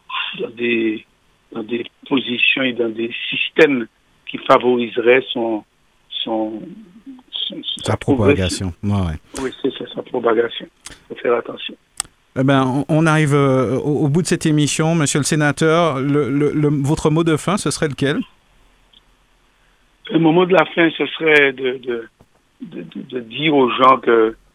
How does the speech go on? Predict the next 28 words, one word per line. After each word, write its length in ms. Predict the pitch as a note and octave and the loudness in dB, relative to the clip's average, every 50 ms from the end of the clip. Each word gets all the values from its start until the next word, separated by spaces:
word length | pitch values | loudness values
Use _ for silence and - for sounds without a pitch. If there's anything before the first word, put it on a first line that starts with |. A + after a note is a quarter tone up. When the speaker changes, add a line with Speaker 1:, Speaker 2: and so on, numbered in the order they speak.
| _ _ _ _ - | _ _ _ _ -8
Speaker 1:
euh, 400 | - A2 A2 A2 A2 A2+ A2 A2 A#2 C3+ E3 F#3 G#3 G3 - - - - - - - - _ - | -6 -4 -4 -2 -4 -4 -6 -6 -8 -12 -14 -14 -14 -14 -14 -14 -14 -16 -16 -16 -18 -12 _ -8
qu'il 100 | - C#3 | -8 -2
faut 120 | - - D#3+ | 0 2 2
y 100 | C#3+ B2 | 2 0
croire. 400 | - - B2+ C3 A2+ A2 G#2+ - _ _ _ _ _ _ - | 0 0 2 2 2 2 0 -4 _ _ _ _ _ _ -6
Oui, 340 | A#2+ B2 B2+ C#3+ F3+ G3+ G3 | -4 -2 0 2 2 0 0
nous 140 | E3 C#3 | -2 -2
sommes 300 | B2 - - C#3 B2+ B2 | -4 -2 -2 -2 -2 0
un 60 | B2 A2+ | -2 -4
peuple. 400 | - - - - - - - - - _ _ _ _ _ _ _ | -4 -4 -6 -6 -6 -10 -18 -20 -20 _ _ _ _ _ _ _
Oui, 380 | - A2+ A#2 B2+ D3 E3+ F3+ E3+ | -4 -2 0 2 4 4 2 2
nous 160 | D3+ B2 A2+ | 0 -4 -4
sommes, 300 | - - - B2+ B2+ B2+ - - - _ _ | -4 -2 -2 -2 -4 -4 -8 -12 -16 _ _
nous, 100 | - D3 - A#2 | -2 -2 0 0
nous 100 | D#3 D3 - _ | -2 -4 -4 _
pouvons 420 | - - D#3+ C3 A2 C3 D3 D3+ D3 | -6 -6 -6 -2 0 0 0 2 0
être 180 | B2 - - | -2 -4 -4
une 120 | C3+ C3+ B2 | -4 -2 -2
nation. 420 | A#2+ A#2+ - - - C3+ B2+ A2+ - _ _ _ _ _ _ _ - | -4 -4 -4 -2 -2 -2 -2 -2 -6 _ _ _ _ _ _ _ -8
La 100 | - B2 | -6 -4
nation 300 | B2 B2 A#2+ - - D3 | -2 -2 0 0 2 4
martiniquaise 560 | C3+ B2 B2 - - C3 A#2+ - C#3 C3 - - - - | 4 2 2 0 -6 -6 -4 -2 -2 -2 -2 0 2 0
existe. 480 | C3 A#2 B2 A2+ - D3 C3 - - - _ _ _ _ _ _ - | 0 0 -2 -6 -4 -2 -2 -4 -4 -10 _ _ _ _ _ _ -2
Mais 300 | C#3 C#3 C#3+ C#3+ D3+ - - _ _ | 4 6 6 6 4 2 -4 _ _
quand 140 | - - F#3 - - - | 0 0 0 2 4 4
est-ce 600 | G#3+ G#3 - - - - - - - _ - - - - _ _ | 4 4 2 -6 -16 -18 -18 -20 -16 _ -12 -12 -12 -12 _ _
que 100 | - D3+ | -4 -2
l'on 160 | C#3+ C#3+ C3 | -2 -2 -2